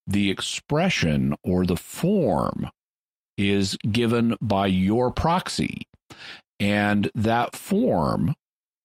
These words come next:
is separated from you who are not there by, say, hundreds of miles, but the quasi-matter resides in you. So it seems to me that, um,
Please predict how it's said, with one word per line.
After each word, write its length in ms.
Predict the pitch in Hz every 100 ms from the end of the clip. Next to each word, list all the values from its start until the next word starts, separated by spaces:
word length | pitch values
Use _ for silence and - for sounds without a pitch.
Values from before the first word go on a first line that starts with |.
| -
is 360 | 104 107 101 - _ -
separated 760 | - 147 151 143 131 117 113
from 260 | - 117 101
you 560 | 101 143 220 110 98 101
who 200 | 110 98
are 100 | 98
not 280 | 104 95
there 460 | 113 180 104 73 98 - - - -
by, 260 | 98 98
say, 380 | 110 - 92 95
hundreds 480 | 98 107 104 104 110
of 80 | 110
miles, 460 | 160 135 71 53
but 220 | - 90 -
the 100 | -
quasi-matter 800 | 110 104 98 92 117 196 131 95
resides 540 | 95 92 95 92 87
in 120 | 90
you. 420 | 101 180 107 50 - - - - - -
So 340 | - 120 113 113
it 200 | 107 -
seems 720 | - 233 117 92 92 95 - -
to 100 | 120
me 320 | 143 185 101
that, 360 | 92 98 95 -
um, 420 | 107 101 98 95